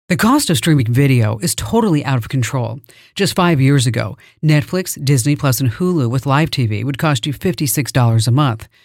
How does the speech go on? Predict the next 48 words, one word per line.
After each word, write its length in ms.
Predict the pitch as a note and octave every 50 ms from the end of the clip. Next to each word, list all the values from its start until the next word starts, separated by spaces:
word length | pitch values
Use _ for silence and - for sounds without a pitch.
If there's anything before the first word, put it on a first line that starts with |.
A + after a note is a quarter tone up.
| _ _ _ -
Today, 420 | - D#3 C#3+ D3+ D3+ D#3 E3 E3+ _ -
the 140 | C3 C3+ C3
identical 540 | A#2 A#2+ A#2+ A2+ C#3+ D#3 E3+ E3+ - D3+ C#3
subscriptions 560 | - - B2+ A2+ - - D#3+ C3+ - D#3+ C#3 - -
are 120 | D3 B2+
doubled, 480 | B2 A2 C#3 C#3 C#3+ C#3 C3 G#2+ G#2 A2+ - - - - _ -
one 240 | C#3 C#3+ E3 F3+
hundred 320 | F3+ E3+ E3+ D3+ D#3 D3+ -
and 140 | C#3+ C#3 -
ten 260 | - - A3 B3 A#3
dollars 320 | F#3+ C3 A2+ A2+ A2+ A2+
a 60 | -
month. 320 | A#2+ A2 F#2+ F2+ G2+ - _ _ _ _ _ _
So 240 | - - B3 A3+ - -
let's 160 | F3 G#3 B3
play 200 | - - F4 D#4
hardball, 540 | G3 A#2 B2+ C3 D3+ E3+ C#3+ C3+ F#2+ - - _ _
shall 280 | - - - C#3+ D3
we? 160 | E3+ A3+ B3+ C4 _ _ _ _ _ _ _ -
If 80 | - A#3
you 80 | B3
can 200 | - C#4 D#4 D#4+
put 120 | D4 C#4 B3+
up 140 | G3 D#3+ -
with 100 | C#3+ A#2+
a 60 | B2+
few 240 | - - F3 D3+ B2
commercials, 580 | - C#3 B2 A#2+ A#2+ A#2+ - - C3 - - - - - _ -
you'll 140 | E3 D#3+
pay 260 | - - - F#3+ F#3+ G3
less 280 | E3 D3 C3 A#2 -
each 280 | - D3+ C#3 A#2 - -
month. 340 | B2 A#2 A2+ A2+ C3+ - - _ _ _ _ _ -
Netflix, 480 | E3 D3+ D3+ D3+ - - E3 D3+ - -
Disney 320 | - C#3 B2 A2+ C3+ B2
Plus, 340 | A2 A2+ - C#3 C3 B2+ -
and 160 | - A#2+ -
Amazon 380 | C#3+ D3 C#3+ C#3 B2 C#3 C3 A#2
are 80 | B2 A2+
three 280 | A2 - - E3+ E3+
to 60 | D#3+
five 220 | C#3 - C#3 B2+ B2
bucks 240 | A#2+ A#2 A2 - -
a 20 |
month 200 | B2 A#2+ A#2+ A2
cheaper 360 | - - - F#3+ F3+ - C3
with 160 | A#2 A#2 A2
ads. 400 | - C#3+ C#3 B2 A2 A2 - -